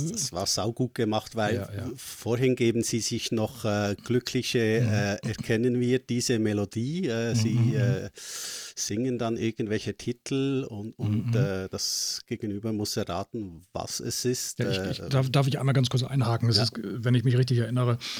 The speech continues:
Speaker 2: damit's die Zuhörer dann auch, äh, dann, äh, nachvollziehen können. Ich meine, der Film beginnt mit einem Anhalter. Ge-,
Speaker 1: Mhm.
Speaker 2: ist das der gespielt, äh, von,
Speaker 1: Ja.
Speaker 2: von Dan Aykroyd, der Charakter?
Speaker 1: Das ist Dan Aykroyd, ja.
Speaker 2: Genau, der von,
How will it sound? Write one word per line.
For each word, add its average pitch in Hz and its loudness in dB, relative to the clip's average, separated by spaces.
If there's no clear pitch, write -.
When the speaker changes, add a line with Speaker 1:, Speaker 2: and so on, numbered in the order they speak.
Speaker 2:
damit's 113 2
die 117 0
Zuhörer 113 4
dann 107 0
auch, 104 -4
äh, 107 -6
dann, 104 0
äh, 104 -6
nachvollziehen 123 2
können. 113 2
Ich - -12
meine, 123 4
der 123 2
Film 131 4
beginnt 127 2
mit 123 0
einem 113 -2
Anhalter. 156 -2
Ge-, - -8
Speaker 1:
Mhm. 110 0
Speaker 2:
ist 165 0
das 123 -2
der 127 2
gespielt, 131 0
äh, 127 -6
von, 120 0
Speaker 1:
Ja. 120 4
Speaker 2:
von 120 2
Dan 113 2
Aykroyd, 117 -4
der 127 0
Charakter? 117 0
Speaker 1:
Das 110 0
ist - -4
Dan 107 -6
Aykroyd, 95 -8
ja. 92 -4
Speaker 2:
Genau, 101 -2
der 110 2
von, 123 4